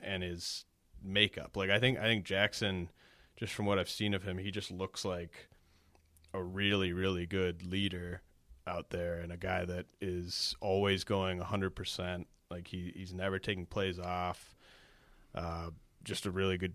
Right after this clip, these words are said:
competitor and everything like that. I mean, I, I prefer Jackson just because I think they're so similar, uh, in what they're good at that I'll take the guy that's the better athlete. So, and, and the,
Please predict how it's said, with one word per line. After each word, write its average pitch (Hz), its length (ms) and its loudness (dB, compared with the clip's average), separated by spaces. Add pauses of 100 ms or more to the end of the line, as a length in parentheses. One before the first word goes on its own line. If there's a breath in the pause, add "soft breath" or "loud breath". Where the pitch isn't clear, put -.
(140)
competitor 90 600 -2
and 87 100 -4
everything 90 340 -6
like 90 160 -8
that. 90 220 -4
I - 20 -6
mean, 90 140 -6
I, 92 200 -2
I 110 120 0
prefer 101 480 0
Jackson 95 580 0
just 90 160 -2
because 92 300 -2
I 90 80 -2
think 92 220 -4
they're 87 160 0
so 98 280 2
similar, 92 720 0 (1400 soft breath)
uh, 80 320 -4 (360)
in 90 300 -4 (140)
what 98 180 0
they're 87 140 -2
good 95 280 2
at 101 300 6 (180)
that 87 280 -4
I'll 92 140 -2
take - 280 0
the 92 80 -2
guy 90 220 -4
that's 87 200 -8
the 101 80 -4
better 87 240 0
athlete. 92 540 -2 (500 soft breath)
So, 85 560 0
and, 95 220 0
and 107 260 2
the, 104 260 8